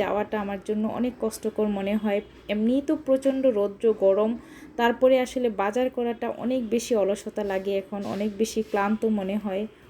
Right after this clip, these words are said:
অনেক পরিশ্রম আসলে বাজারটা করা। এই যে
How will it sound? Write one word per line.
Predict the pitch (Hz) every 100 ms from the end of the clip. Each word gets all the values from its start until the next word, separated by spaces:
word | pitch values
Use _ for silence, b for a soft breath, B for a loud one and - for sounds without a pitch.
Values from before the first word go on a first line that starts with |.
| B
অনেক | 240 269 269
পরিশ্রম | 262 269 277 302 262 180
আসলে | 190 202 202
বাজারটা | 180 165 190 190 180
করা। | 170 165 - B B B B B -
এই | 269
যে | 277